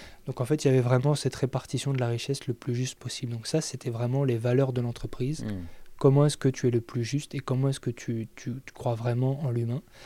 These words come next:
Speaker 1: Donc la prise d'initiative était très encouragée, euh, la prise de risque aussi, et, les, et peu importe les erreurs en fait. Euh, et cette personne, euh,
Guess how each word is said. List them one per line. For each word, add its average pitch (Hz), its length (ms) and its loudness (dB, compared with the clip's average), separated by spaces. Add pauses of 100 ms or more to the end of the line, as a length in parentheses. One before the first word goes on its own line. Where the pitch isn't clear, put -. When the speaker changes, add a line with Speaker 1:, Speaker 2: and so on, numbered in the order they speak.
(340)
Speaker 1:
Donc 131 200 0
la 123 100 6
prise 170 260 6
d'initiative 143 560 6
était 120 180 2
très 127 280 2
encouragée, 120 580 0 (520)
euh, 120 100 2
la 113 120 -2
prise 139 280 2
de 135 100 8
risque 123 300 2
aussi, 147 360 -2 (160)
et, 127 100 2
les, 123 220 0
et 131 200 -4 (120)
peu 143 140 6
importe 139 340 2
les 127 160 2
erreurs 117 240 -4
en 113 60 -12
fait. - 260 -18 (1300)
Euh, 123 640 8 (460)
et 127 100 0
cette 135 220 4
personne, 147 600 4 (840)
euh, 113 420 2